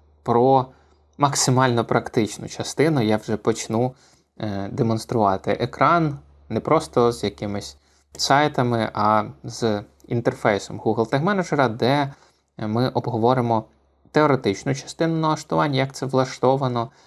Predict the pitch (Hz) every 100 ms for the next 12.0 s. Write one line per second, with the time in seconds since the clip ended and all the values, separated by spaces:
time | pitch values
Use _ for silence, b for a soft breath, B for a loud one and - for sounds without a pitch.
0 | b - 143 139 127 127 127 120 123 -
1 | 131 123 107 101 101 120 165 170 147 120
2 | - - 117 117 123 107 113 - 117 -
3 | 101 110 107 113 107 110 101 b b b
4 | b _ 113 104 _ 123 123 - 120 -
5 | 113 110 - _ 113 101 98 101 - _
6 | - 110 98 - - 123 165 160 - 110
7 | 120 - 101 101 - 110 101 - - 127
8 | 127 110 b b b b _ 127 127 131
9 | 117 98 98 - 127 165 127 110 110 -
10 | - 110 98 - 104 104 139 160 113 110
11 | - 107 127 120 107 101 113 110 101 101